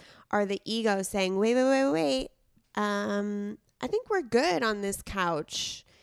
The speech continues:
in your sweatpants." But your heart, your purpose, your highest self in your mind is saying, "No, no, no, I'm putting five-inch heels on, a business suit, and walking out the door." So we get to identify that those emotions,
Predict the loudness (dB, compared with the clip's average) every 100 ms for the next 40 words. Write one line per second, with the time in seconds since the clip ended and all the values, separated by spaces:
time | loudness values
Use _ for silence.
0 | _ _ 0 2 2 -2 -2 -4 -4 -10
1 | -10 -12 -16 -20 -18 0 2 2 -2 -4
2 | -4 -2 0 -2 -2 -8 -2 -2 0 -2
3 | -2 -2 -2 -2 0 0 0 -2 0 0
4 | 4 4 4 2 0 -4 -18 -20 -4 -2
5 | 0 -4 -4 -6 0 4 6 6 6 6
6 | 6 4 2 0 0 -2 0 -2 -2 -4
7 | -2 -4 -4 0 0 2 2 2 0 0
8 | 0 -2 -2 -4 -2 -2 0 -2 -6 -4
9 | -2 -2 -4 -2 -2 -4 -12 _ -20 -20
10 | -20 -20 -16 -2 4 6 6 2 -2 -2
11 | 2 2 2 0 0 0 2 0 -2 -2
12 | -4 -6 -4 -6 -8 0 0 2 0 0
13 | -2 -2 -2 -2 -4 -6 -8